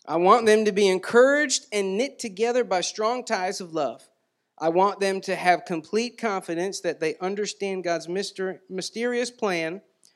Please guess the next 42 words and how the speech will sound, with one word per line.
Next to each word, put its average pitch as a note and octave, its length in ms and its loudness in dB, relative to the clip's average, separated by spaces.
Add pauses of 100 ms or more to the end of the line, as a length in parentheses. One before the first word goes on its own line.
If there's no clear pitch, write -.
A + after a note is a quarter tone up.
(180)
which E3+ 240 0
is E3 140 -4
Christ A#3 680 -2
himself. E3+ 640 -6 (960)
In F3 180 0
him G#3+ 440 0
lie E3+ 260 0
hidden F#3 460 -2
all F#3+ 260 2
the G3+ 120 0
treasures F3+ 480 -6
of D#3+ 120 -12
wisdom D3+ 460 -10
and C#3 100 -14
knowledge. B2 560 -18 (480)
I E3 100 -6
am D#3+ 80 -4
telling A#3+ 460 -2
you F#3 120 -2
this C#3+ 560 -4 (180)
so E3+ 360 -2
no G#3+ 340 4
one C#4+ 320 2
will B3+ 200 2
deceive A3 540 -4
you D#3+ 160 0
with D#3+ 240 -2
well-crafted F3 840 0
arguments. B2+ 800 -4 (420)
For F#3 160 2
though F#3+ 260 6
I F#3+ 220 0
am F#3 140 -2
far G#3+ 380 2
away A#3 400 4
from F3 280 -2
you, C#3 380 -6
my D#3+ 200 -8
heart F#3+ 500 0
is D3 160 -8
with F3 300 -8
you. F2 200 -18